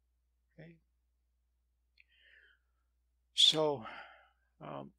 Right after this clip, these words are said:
every little thing. Does a barking dog irritate you? If it does, then that's stimulus. See? You, you, you're all familiar with if a person thinks of a lemon,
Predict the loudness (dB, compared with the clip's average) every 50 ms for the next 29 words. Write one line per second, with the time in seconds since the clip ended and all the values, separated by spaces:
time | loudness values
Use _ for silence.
0 | _ -8 -8 -6 -6 -6 -6 -4 -4 -4 -4 -2 -4 -4 -4 -4 -4 -6 -8 -12
1 | -16 _ _ _ -20 -20 -20 -20 -20 -20 -20 -20 _ _ -20 -18 -10 -6 -4 -4
2 | -4 -4 -4 -6 -6 -6 -8 -10 -10 -8 -4 -4 -4 -4 -4 -8 -12 -16 -20 _
3 | _ _ _ _ _ _ _ _ _ _ _ _ _ _ _ -14 -12 -12 -10 -8
4 | -8 -8 -8 -8 -12 -16 -16 _ _ _ _ _ _ _ _ _ -20 -20 -20 -20
5 | -20 -18 -10 -8 -6 -6 -6 -6 -4 -2 -2 0 2 2 2 2 2 -4 -6 -4
6 | 0 2 0 0 0 -2 -8 -8 -8 -10 -10 -4 4 6 6 6 6 2 -10 _
7 | _ _ _ _ _ _ _ _ _ _ _ _ _ _ _ _ _ _ _ _
8 | _ _ _ _ _ _ -16 -16 -14 -14 -16 -18 -20 _ _ _ _ _ _ _
9 | _ _ _ _ _ -20 -20 _ _ _ _ _ _ _ -12 -12 -10 -10 -12 -16
10 | -16 _ -14 -6 -4 -2 0 0 -2 -2 -4 -6 -6 -4 -4 -2 -2 -2 -4 -4
11 | -4 -6 -8 -8 -12 -14 -8 -6 -2 0 -2 -2 -2 -4 -6 -6 -4 0 0 0
12 | 0 -2 -6 -6 -6 -6 -6 -8 -10 -12 -16